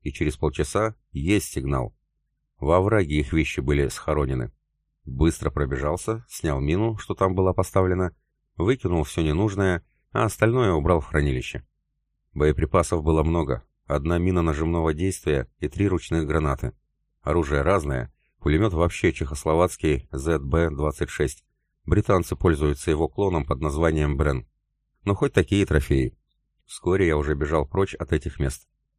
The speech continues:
Обнаружив еще один склад, похоже, Г С М, я запомнил, где тот находится, устроился неподалеку на ночевку и вскоре уснул.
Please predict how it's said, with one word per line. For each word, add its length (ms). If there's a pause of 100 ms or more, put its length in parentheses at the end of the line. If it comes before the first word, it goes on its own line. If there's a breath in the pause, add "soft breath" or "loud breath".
(340)
Обнаружив 640
еще 220
один 220
склад, 440
похоже, 540
Г 120
С 120
М, 260 (380)
я 180
запомнил, 500
где 180
тот 200
находится, 580 (140)
устроился 500
неподалеку 500
на 100
ночевку 540 (160)
и 100
вскоре 320
уснул. 380